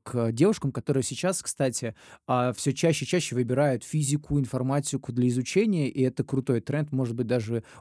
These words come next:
общий. И они говорят, что, а, те, кто был в двухтысячных, две тысячи десятых, говорит, было сложно, а сейчас уже такого, конечно, нет.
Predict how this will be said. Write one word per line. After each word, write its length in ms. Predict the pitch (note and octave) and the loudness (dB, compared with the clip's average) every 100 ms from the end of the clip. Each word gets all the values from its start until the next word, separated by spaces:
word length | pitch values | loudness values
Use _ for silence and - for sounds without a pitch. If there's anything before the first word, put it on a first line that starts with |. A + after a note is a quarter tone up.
| - | 2
общий. 440 | C3 - - - - - _ | 2 2 -8 -10 -12 -20 _
И 420 | - C#3+ C#3+ C#3 - | 0 4 4 2 0
они 240 | B2 C#3 D3+ | -2 0 4
говорят, 180 | D#3+ D3+ | 4 2
что, 560 | - C#3+ D3+ C#3+ C3+ - | 0 2 4 4 0 -4
а, 220 | C3 B2+ | -4 -4
те, 160 | - D3 | -2 -4
кто 240 | - C3+ | -2 -2
был 460 | B2 C#3 C3+ B2 A2+ | 2 2 4 2 -2
в 100 | A#2 | -4
двухтысячных, 720 | C3 - F3+ D#3 D3 - C3 | -4 -2 0 0 0 0 0
две 100 | B2+ | 0
тысячи 120 | B2+ | -2
десятых, 260 | E3+ D#3+ B2 | 0 2 2
говорит, 200 | A#2+ A#2+ | 0 2
было 140 | C#3+ | 2
сложно, 600 | - A3+ C3+ B2 B2+ D#3 - _ - - - | 2 2 2 0 -6 -8 -12 _ -20 -20 -8
а 40 | |
сейчас 340 | - C3+ G3+ E3+ | -4 0 2 2
уже 180 | C#3+ D#3+ | -2 -2
такого, 360 | C#3 E3 D3+ | -2 -2 -2
конечно, 380 | C#3+ C3 C3 - | 0 -2 -2 -2
нет. 220 | B2+ G#2+ | -2 -2